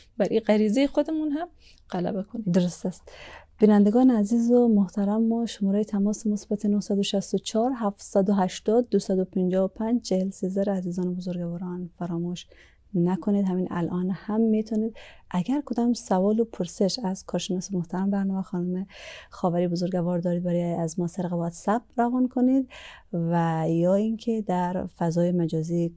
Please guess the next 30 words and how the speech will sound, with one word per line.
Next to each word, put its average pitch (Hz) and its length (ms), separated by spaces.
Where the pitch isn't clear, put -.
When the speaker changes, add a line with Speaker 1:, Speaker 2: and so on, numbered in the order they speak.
Speaker 2:
کامنت 170 300
کنید. 202 400
حتماً 180 460
سعی 185 200
می‌شه 196 180
به 180 100
سوالات 175 380
شما 175 280
عزیزان 175 260
پاسخ 175 400
داده 175 380
شود. 175 420
و 180 40
همچنان 247 560
اگر 226 240
که 233 120
کدام 202 340
انتقاد 208 540
یا 185 60
پیشنهاد 185 460
در 175 140
مورد 175 600
برنامه 165 420
خودتان، 233 560
برنامه 170 400
زنده 170 280
و 170 60
مستقیم 175 460
روشنا 170 460
دارید، 214 240